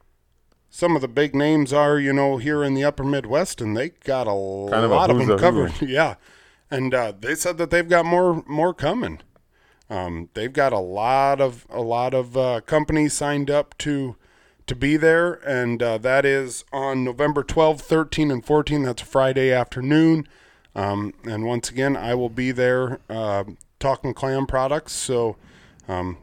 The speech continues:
Speaker 1: yeah, if you wanna come up there and check that out, uh, I highly recommend that one too. I think we're gonna have to have Todd or Nick on here in the next couple, next, golly.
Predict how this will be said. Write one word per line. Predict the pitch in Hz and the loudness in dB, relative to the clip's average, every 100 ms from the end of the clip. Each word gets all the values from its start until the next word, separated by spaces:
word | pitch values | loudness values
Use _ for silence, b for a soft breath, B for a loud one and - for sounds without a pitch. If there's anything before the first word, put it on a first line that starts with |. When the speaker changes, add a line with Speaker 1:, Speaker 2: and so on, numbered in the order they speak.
| - | -2
Speaker 1:
yeah, | 147 | 0
if | 165 | 0
you | 92 | -4
wanna | 104 107 | -8 -8
come | - 113 | -6 -4
up | 117 - | -4 -2
there | 123 123 | 0 0
and | 113 | -2
check | - 123 | -4 -4
that | - 127 135 | -4 -2 0
out, | 139 156 - | 0 -2 -2
uh, | 110 107 | -2 -2
I | 92 107 | -2 -2
highly | 113 113 113 | -2 -2 -2
recommend | 117 117 117 123 120 | -4 -4 -4 -4 -4
that | 120 120 | -4 -2
one | 113 | -4
too. | 107 160 156 | 0 2 2
I | 123 | 0
think | 117 147 131 | 0 -2 -2
we're | 120 | -6
gonna | 135 113 | -4 -2
have | 131 135 | -2 -2
to | 117 | -2
have | 123 113 | -2 -2
Todd | - 120 127 | -2 0 0
or | 101 | -4
Nick | 117 127 131 | -4 -4 -4
on | 123 131 123 117 | -4 -4 -4 -6
here | 113 113 | -6 -6
in | 117 | -6
the | 110 | -6
next | 110 - | -6 -8
couple, | - 127 120 113 107 - b b b b b | -8 -8 -6 -10 -10 -14 b b b b b
next, | 131 139 - - - | -4 -4 -6 -18 -20
golly. | - 107 82 98 92 | -12 -10 -8 -8 -10